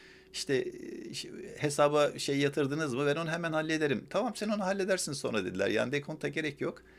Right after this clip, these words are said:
E, biz hemen onu hallediyoruz. Hallettik ve muvaffakatnameyi aldık. Normal şartlarda notere gidiyorsunuz muvaffakatname vermeye ama arzu ederseniz bir yakın bir notere rica ediyorsunuz. Ekstra bir şeyler ödüyorsunuz. Yerinde, onların yerinde imzayı attırdık ve biz muvaffakatnameyi aldık.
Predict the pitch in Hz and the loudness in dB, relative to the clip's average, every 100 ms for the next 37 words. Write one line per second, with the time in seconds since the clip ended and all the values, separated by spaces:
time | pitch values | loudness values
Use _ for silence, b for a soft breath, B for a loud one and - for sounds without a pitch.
0 | B B B - - 147 156 139 110 104 | B B B -8 -4 0 0 2 0 0
1 | 120 151 120 95 98 165 - - - - | 0 0 0 0 -2 -4 -4 -4 -4 -8
2 | - 196 - 156 165 180 180 170 143 131 | -8 -10 -2 -2 -2 0 2 4 4 4
3 | 120 151 135 151 175 160 135 113 - - | 2 2 2 0 6 6 6 -2 -8 -20
4 | - - - - - - - - B B | -20 -20 -20 -20 -20 -20 -20 -20 B B
5 | B B B B - - - 120 156 156 | B B B B -20 -20 -8 4 6 8
6 | 151 147 131 127 127 165 156 147 139 107 | 4 6 2 6 4 4 0 2 2 2
7 | 90 90 87 185 180 139 131 131 123 120 | 2 0 -2 -6 -4 0 0 0 -2 -2
8 | 113 107 98 95 110 180 185 147 143 139 | 0 0 2 2 2 2 4 6 4 4
9 | 143 143 135 123 117 - - - 127 127 | 4 4 4 -2 -2 -6 -10 -12 -6 -6
10 | 120 120 - 120 110 101 113 107 107 117 | 0 0 0 -2 -2 -2 0 0 0 4
11 | 131 110 90 - 151 156 139 - 110 104 | 4 6 2 -2 -8 -4 -4 -2 -2 -2
12 | - 131 127 101 85 90 - 170 151 151 | 0 0 2 0 -2 -6 -8 -8 -2 2
13 | 143 113 117 135 127 120 131 151 131 98 | 2 2 2 2 0 0 -2 0 0 0
14 | 135 180 - 156 127 110 104 156 156 123 | 0 -2 -4 -4 2 4 4 2 0 -6
15 | 131 170 - 135 135 135 143 139 123 113 | -4 -8 -6 -6 -6 -6 -2 -2 -2 -4
16 | 110 - 95 131 202 165 123 - - | -4 -2 -4 -4 -2 0 0 -4 -16